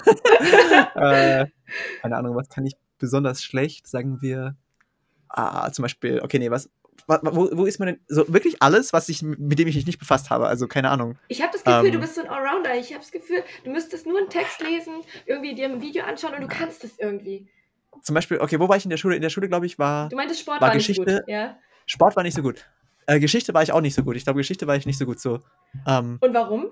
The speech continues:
Speaker 1: weil
Speaker 2: Ich meine, die Jahreszahlen kannst du dir bestimmt merken. <laughs>
Speaker 1: Ja, das Problem ist so, zum Beispiel, wenn, wenn in der Mathematik muss man sich viele Dinge merken, aber die Dinge hängen, also quasi, man kann sie alle irgendwie logisch herleiten, ja? Und in der Geschichte,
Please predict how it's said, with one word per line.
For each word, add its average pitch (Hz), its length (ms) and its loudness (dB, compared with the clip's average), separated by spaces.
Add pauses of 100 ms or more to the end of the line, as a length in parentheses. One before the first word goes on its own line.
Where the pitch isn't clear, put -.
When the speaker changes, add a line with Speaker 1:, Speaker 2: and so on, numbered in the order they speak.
Speaker 1:
weil 127 300 2
Speaker 2:
Ich - 100 -4
meine, 247 140 -4
die 208 80 -6
Jahreszahlen 294 420 -6
kannst 320 180 -12
du 302 40 -12
dir 269 60 -12
bestimmt 269 240 -16
merken. 185 320 -12 (460)
<laughs> 240 340 -4 (400)
Speaker 1:
Ja, 160 160 2
das 156 140 -2
Problem 185 260 0
ist 220 140 -6
so, 175 80 -2
zum 175 100 -8
Beispiel, 165 220 -4
wenn, 160 200 -4
wenn 156 140 -2
in 151 100 -4
der 156 80 2
Mathematik 160 420 -2
muss 190 140 -4
man 165 120 -4
sich 151 120 -4
viele 190 200 -4
Dinge 151 200 -2
merken, 131 300 -2 (500)
aber 151 400 6
die 151 160 -6
Dinge 196 180 0
hängen, 180 280 -2
also 143 160 2
quasi, 156 320 -2 (240)
man 147 140 2
kann 185 180 2
sie 180 120 4
alle 170 260 4
irgendwie 160 240 0
logisch 160 280 2
herleiten, 135 360 4
ja? 139 140 0 (300)
Und 143 220 4
in 147 120 -2
der 139 80 4
Geschichte, 196 460 0